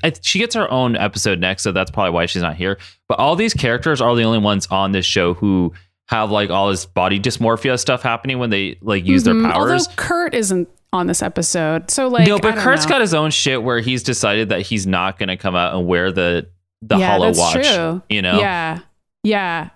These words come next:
Speaker 2: So these are, like, characters whose bodies are different, but also they're okay with it. And, like, they're surrounding Beast,
Speaker 1: Yeah.
Speaker 2: who's a person whose body is different and he's not okay with
Speaker 1: I mean,
Speaker 2: it.
Speaker 1: you could,
Speaker 2: Yeah.
Speaker 1: you could have put Rogue in here, but Rogue's body issues are different from this too. You know what I'm
Speaker 2: And
Speaker 1: saying?
Speaker 2: she's not as settled with herself. I mean, I think you're making a good point that, like, a lot of the characters in this episode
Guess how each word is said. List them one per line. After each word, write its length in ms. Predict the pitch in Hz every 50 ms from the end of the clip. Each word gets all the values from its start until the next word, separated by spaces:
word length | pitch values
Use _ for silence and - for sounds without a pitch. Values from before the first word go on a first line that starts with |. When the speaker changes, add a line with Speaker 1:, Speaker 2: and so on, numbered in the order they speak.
| _ _ -
Speaker 2:
So 160 | - 294 262
these 200 | 269 311 330 359
are, 100 | 392 392
like, 180 | 392 359 302
characters 560 | - - 277 262 262 262 254 - 254 233 226 -
whose 200 | 226 226 214 196
bodies 640 | - 202 180 180 190 196 202 202 202 196 190 - -
are 300 | - 208 202 196 196 185
different, 600 | 165 - 175 185 - - 277 285 294 285 - 202
but 180 | 185 208 180 -
also 360 | - 185 190 - - 196 185
they're 280 | 160 180 180 170 170 160
okay 260 | 156 - - 165 165
with 180 | 170 180 160 -
it. 220 | - - - - -
And, 160 | - 208 208
like, 180 | 202 196 180 -
they're 360 | 180 175 208 208 208 202 202
surrounding 600 | - - - 208 185 190 190 180 185 180 180 190 160
Beast, 280 | 190 190 180 135 113
Speaker 1:
Yeah. 40 | -
Speaker 2:
who's 160 | - 180 175
a 60 | 180 170
person 460 | - - 180 170 - - 170 170 165
whose 280 | 160 175 170 170 165
body 240 | - 180 170 170 165
is 80 | 160 -
different 280 | 170 - - - 139
and 80 | 151 156
he's 200 | 160 170 156 -
not 340 | 175 180 175 160 165 165 165
okay 280 | - - - - 151
with 120 | - - 202
Speaker 1:
I 40 | 226
mean, 140 | 240 254
Speaker 2:
it. 20 | 277
Speaker 1:
you 60 | 277
could, 100 | - 311
Speaker 2:
Yeah. 100 | 285 277
Speaker 1:
you 60 | 277 247
could 180 | - 277 302 294
have 100 | 277 -
put 180 | 262 240 175
Rogue 360 | 156 131 117 107 110 117 107
in 100 | 127 139
here, 180 | 131 - 156 151
but 160 | - 135 95
Rogue's 380 | 123 135 147 160 165 165 - -
body 480 | 117 107 - - 113 107 107 110 104
issues 240 | 101 - 120 110 95
are 100 | 98 92
different 420 | 85 - 95 90 - - 95 90 -
from 180 | - 90 90
this 180 | 87 85 - -
too. 300 | - - 98 90 80 69
You 120 | 76 85
know 60 | 82
what 100 | 90 92
I'm 80 | 95 -
Speaker 2:
And 100 | - -
Speaker 1:
saying? 120 | - 92
Speaker 2:
she's 200 | - - - -
not 200 | - 381 392 392
as 120 | 381 370 -
settled 360 | - - 269 285 339 320 220
with 160 | 185 180 -
herself. 420 | 190 175 160 - - - 151 151 -
I 80 | 226
mean, 140 | 254 269 269
I 80 | 277 262
think 180 | 311 302 -
you're 80 | 339 320
making 220 | 311 302 277 302
a 40 | 254
good 200 | 233 233 214 -
point 260 | - 214 196 202 196
that, 160 | - 190 175
like, 140 | 185 180 170
a 80 | - 202
lot 240 | 185 190 180 190 196
of 40 |
the 60 | 196 -
characters 340 | - 214 202 - 214 202
in 100 | 220 208 196
this 100 | 190 -
episode 440 | 185 185 208 - - 190 185 175